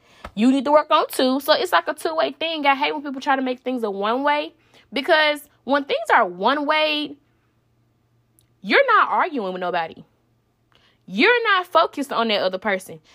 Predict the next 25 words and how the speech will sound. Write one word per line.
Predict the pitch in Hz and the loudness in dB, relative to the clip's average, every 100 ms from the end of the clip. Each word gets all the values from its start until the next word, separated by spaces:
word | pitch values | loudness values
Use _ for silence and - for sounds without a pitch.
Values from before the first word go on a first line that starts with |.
| _ | _
That's | - 285 | 0 0
what | - 226 | 2 2
I | 233 | 2
call | 247 196 185 | 2 2 2
one | 202 190 | 0 -2
way. | 165 160 _ - | -4 -6 _ -2
Now, | 240 254 | 0 2
when | 269 | 0
it's | 392 440 | -2 0
two | 392 403 | 4 6
ways | 440 427 392 311 | 6 4 0 -2
and | 302 | -2
we | |
both | 359 294 - | 0 -2 -2
doing | 320 320 | -8 -8
the | |
same | 320 320 320 | -4 -4 -2
thing, | 359 359 359 349 - - _ | -2 0 -2 -6 -12 -20 _
yeah, | 185 277 240 202 - _ _ _ _ _ _ _ _ _ _ _ | -2 2 4 2 -8 _ _ _ _ _ _ _ _ _ _ _
we, | - 294 247 | -6 -4 -2
we | 302 | -4
can | 302 294 | -4 0
hash | 269 233 233 | 2 0 -2
it | |
out. | 190 170 | -2 -2